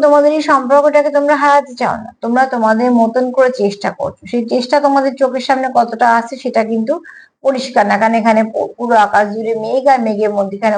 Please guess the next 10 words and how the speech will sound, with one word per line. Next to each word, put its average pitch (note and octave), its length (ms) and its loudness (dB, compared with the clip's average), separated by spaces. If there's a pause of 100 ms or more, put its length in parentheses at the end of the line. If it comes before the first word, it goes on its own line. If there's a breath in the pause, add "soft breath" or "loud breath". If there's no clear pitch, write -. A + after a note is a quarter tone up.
মধ্যিখানে G3+ 400 -4 (120)
আলো। G4+ 160 -10 (640)
তোমাদের C#4+ 360 2
যেটা D#4 160 4 (100)
প্রয়োজন B3+ 360 2 (100)
পড়বে G#3+ 340 2
যে A#3 160 -4
তোমরা A#3+ 240 0
যে B3+ 120 -4
নিজেদেরকে B3+ 500 0